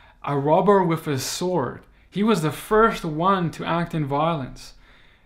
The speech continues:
N-, the, the, the authorities didn't even do anything against him yet, but Peter just took a sword and cut off this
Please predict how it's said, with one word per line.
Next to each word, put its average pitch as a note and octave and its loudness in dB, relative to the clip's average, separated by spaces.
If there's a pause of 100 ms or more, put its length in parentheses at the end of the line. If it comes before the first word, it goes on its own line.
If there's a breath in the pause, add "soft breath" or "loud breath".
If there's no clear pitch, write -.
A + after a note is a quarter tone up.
(120 soft breath)
N-, D3+ -10
the, E3 0
the, D#3+ -4
the D#3 -4
authorities G3 0
didn't F#3 0
even F3+ -2
do D#3+ -2
anything F#3+ -2
against F3 -2
him D#3 -4
yet, C#3+ -6
but - -12
Peter G3 -4
just F3 -8
took - -12
a E3+ -8
sword G3+ -6
and C#3 -6
cut G#3 -4
off - -8
this D#3 -12